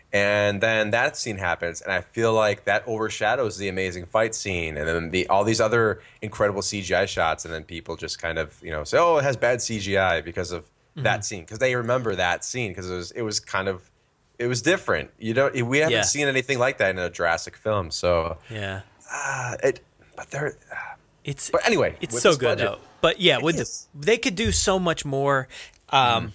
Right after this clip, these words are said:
Speaker 2: but uh, you know, the, the article went, uh, a bit viral, I guess you could say, and it went, it ended up on slash film dot dot, slash film dot com, and, uh, Peter Soretta there, I guess, contacted somebody within the Jurassic World team,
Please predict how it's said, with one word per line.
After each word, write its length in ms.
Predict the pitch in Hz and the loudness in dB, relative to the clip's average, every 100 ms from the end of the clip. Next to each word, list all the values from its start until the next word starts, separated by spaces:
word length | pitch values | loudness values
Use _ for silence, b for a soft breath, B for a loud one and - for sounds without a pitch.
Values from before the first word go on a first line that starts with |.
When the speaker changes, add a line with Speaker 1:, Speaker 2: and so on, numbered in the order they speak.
| - | 4
Speaker 2:
but 240 | - - _ _ _ _ | 4 4 _ _ _ _
uh, 160 | 190 160 | 0 0
you 200 | 170 190 | 0 2
know, 120 | 190 | 2
the, 160 | 175 185 | 2 -2
the 180 | 190 - | -6 2
article 360 | 214 247 220 170 | 4 4 0 0
went, 220 | 160 139 - | 0 -2 -2
uh, 260 | 151 131 120 | 0 0 0
a 80 | 143 | 0
bit 200 | 135 131 | 0 4
viral, 360 | 147 143 131 | 4 6 6
I 80 | 127 | 4
guess 200 | 131 135 | 2 -2
you 60 | 131 | -2
could 120 | 131 | -2
say, 320 | - 139 127 120 | 2 4 4 2
and 240 | 135 127 | 0 0
it 100 | 127 | -2
went, 240 | 127 143 - | -2 -4 -2
it 140 | 165 | -2
ended 220 | 233 294 | -2 0
up 160 | 254 240 | -2 0
on 140 | 190 156 | 0 0
slash 320 | - 135 139 | 0 0 0
film 160 | 131 | -2
dot 220 | 123 117 - | 0 0 -2
dot, 60 | |
slash 300 | - 165 160 | -4 -2 -2
film 300 | - 147 131 | -2 -2 0
dot 200 | 127 113 | 0 0
com, 360 | - 127 107 107 B B B - | -2 -4 -4 -8 B B B -4
and, 400 | 135 127 117 113 | 2 4 2 4
uh, 320 | 110 107 104 | 4 4 2
Peter 280 | 104 160 147 | -2 -2 -2
Soretta 420 | - 131 127 120 | -2 -2 -2 0
there, 320 | 117 110 107 - | 0 2 2 0
I 80 | |
guess, 380 | 117 120 127 - | 2 2 2 -2
contacted 580 | - - 123 131 120 131 | -4 0 0 0 -4 -2
somebody 460 | - 190 185 170 160 | 0 2 2 2 0
within 480 | 151 143 143 139 | -2 -4 -4 -4
the 80 | 131 | -6
Jurassic 420 | 123 123 117 - | -2 0 0 -4
World 240 | 117 110 110 | -2 -4 -2
team, 380 | - 117 110 | -6 -4 -6